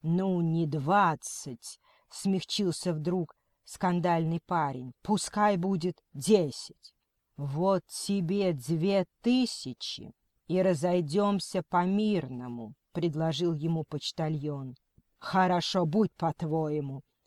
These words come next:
Парень взял деньги и сел в свою машину. Почтальон удивленно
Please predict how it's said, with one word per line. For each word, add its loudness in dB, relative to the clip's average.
Парень 4
взял 2
деньги 2
и -6
сел 0
в -6
свою -2
машину. -6
Почтальон 2
удивленно 0